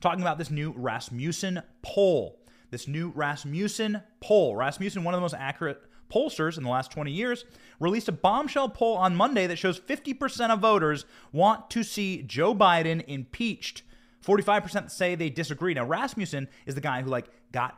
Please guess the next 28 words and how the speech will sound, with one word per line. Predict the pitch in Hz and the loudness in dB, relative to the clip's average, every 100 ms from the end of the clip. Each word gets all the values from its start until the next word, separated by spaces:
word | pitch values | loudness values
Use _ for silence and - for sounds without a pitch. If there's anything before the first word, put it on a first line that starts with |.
| _ | _
the | - | -20
twenty | - - - | -14 -14 -12
sixteen | 101 - - 220 | -14 -14 -4 -2
election | 220 196 - 185 180 | 0 -2 -4 -6 0
right. | 180 185 - - - _ | 0 -2 -10 -20 -20 _
He | 127 | -12
regularly | 107 131 190 180 196 190 185 175 | -2 2 2 2 0 0 0 -2
is | 127 | -6
the | - 113 98 - | -10 -12 -10 -10
proper | - 175 175 175 | -2 0 0 -2
picker | - - 196 202 196 - _ - | -4 -12 -8 -6 -8 -10 _ -4
of | 143 139 131 | 0 0 -4
Senate | - - 190 214 135 | -8 -4 -4 -4 -8
and | 135 | -10
congressional | 131 131 170 - 190 | -6 -2 -2 -2 -8
seats. | - 196 190 - - - - | -6 -10 -10 -14 -18 -20 -2
Rasmussen | 139 156 160 - 170 - 180 165 _ | 2 2 0 -6 -6 -4 -6 -6 _
really | 127 147 175 180 180 170 | 0 4 6 6 2 -2
explained | 160 - 139 160 165 | -6 -8 -4 -2 -2
what | 156 | -4
was | 143 | -4
gonna | 147 | -4
happen | 131 147 151 180 | -2 -2 -2 -6
in | 139 | -6
the | 127 | -10
twenty | - 165 160 | -6 -6 -6
twenty | 151 175 165 160 | -8 -6 -6 -10
election. | 120 110 139 156 214 208 | -10 -6 -6 -6 -6 -6